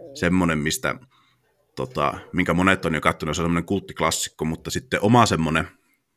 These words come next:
Nicolas Cage-outous suosikki on semmonen kuin Deadfall,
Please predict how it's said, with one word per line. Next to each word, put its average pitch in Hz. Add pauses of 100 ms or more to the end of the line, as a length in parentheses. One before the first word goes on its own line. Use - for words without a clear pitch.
(420)
Nicolas 98
Cage-outous 87 (280)
suosikki 87
on 80 (800)
semmonen 82
kuin 82
Deadfall, 85